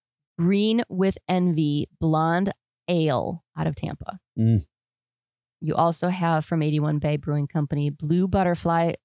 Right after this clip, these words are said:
Speaker 1: Lager. And then Urban Artifact,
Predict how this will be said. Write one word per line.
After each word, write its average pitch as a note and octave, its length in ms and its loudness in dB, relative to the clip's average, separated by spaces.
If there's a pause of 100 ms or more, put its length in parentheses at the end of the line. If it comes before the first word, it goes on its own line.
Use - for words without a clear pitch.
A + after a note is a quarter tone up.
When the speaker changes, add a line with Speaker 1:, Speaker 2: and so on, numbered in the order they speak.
Speaker 1:
Lager. D3 500 -2 (1400)
And E3+ 120 0
then E3+ 200 2 (120)
Urban F3+ 440 0
Artifact, E3+ 560 -2